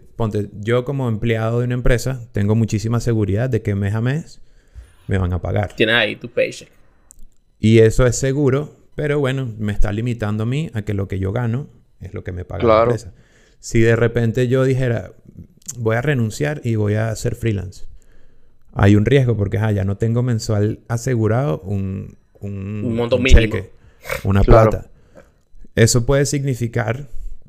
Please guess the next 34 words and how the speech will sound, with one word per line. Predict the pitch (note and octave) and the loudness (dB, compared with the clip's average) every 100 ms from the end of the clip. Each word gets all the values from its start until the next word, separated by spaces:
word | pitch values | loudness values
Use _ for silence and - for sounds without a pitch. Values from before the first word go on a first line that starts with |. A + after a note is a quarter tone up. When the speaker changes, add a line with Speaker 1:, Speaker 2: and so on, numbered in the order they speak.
| - | -6
Speaker 1:
que | G2+ | -2
me | G2+ G2+ | 0 2
dé | |
miedo | G#2 A#2+ G#2+ G#2+ A#2 - _ - | 2 2 2 0 -4 -10 _ 6
porque | - - | 6 6
me | F#2+ F#2+ | 0 2
vaya | F#2 G2+ | 2 2
mal | A2+ G#2 G#2 - | 0 -2 -4 -8
y | G2+ | -6
no | G2 F#2+ | -2 0
deje | G2+ G#2 A2+ | 0 0 0
mi | A#2 | 0
trabajo | A2+ A2 A2+ | 0 0 -2
actual, | B2 C#3+ C3+ - _ _ _ _ _ _ - | -2 -2 -2 -6 _ _ _ _ _ _ 0
o | D3+ D3 F3+ - - _ _ _ _ - | 2 2 0 -10 -20 _ _ _ _ -2
que | G#2+ | 2
yo | G#2 | 2
asuma | A2 - D3 C#3+ | 4 4 4 0
ese | C#3 D3+ | -2 -2
riesgo | D3+ C#3+ A#2+ C#3 D3 - _ _ _ _ _ _ | 0 0 0 -2 -4 -14 _ _ _ _ _ _
y | C#3+ E3 - | 0 0 0
eventualmente | B2 A#2+ A2 G#2 A#2 A#2 B2 | -2 -2 0 -2 0 -2 -2
me | G#2 | -2
vaya | G2+ G#2+ | -2 -4
mejor | A2 G2 B2 - - - - - | -4 -4 -4 -4 -10 -14 -14 -6
que | G2 | -2
en | |
mi | G2 | -2
trabajo | F#2 F#2+ F#2 F2+ F2+ | 2 2 2 0 -4
actual. | F2 G2+ F#2 - - - - _ - _ _ | -6 -6 -6 -10 -16 -16 -20 _ -20 _ _
Pero | - C3 B2 B2 | 6 8 6 6
es, | A2 | 4
es | A2+ A#2 G#2+ A2 A#2+ | 2 2 0 0 -4
como | B2+ B2+ C3 | -4 -4 -6